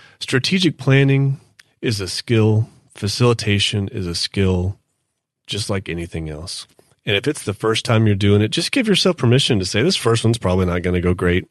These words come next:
but, you know, I've got some basics here.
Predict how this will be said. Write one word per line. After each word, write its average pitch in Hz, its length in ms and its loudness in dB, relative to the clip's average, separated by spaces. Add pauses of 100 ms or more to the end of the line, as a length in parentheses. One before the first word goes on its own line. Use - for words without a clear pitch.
(640)
but, 185 240 2 (1080)
you 135 140 0
know, 98 240 -6 (100)
I've 104 160 -10
got 127 160 0
some 113 160 -6
basics 131 400 -2
here. 104 240 -4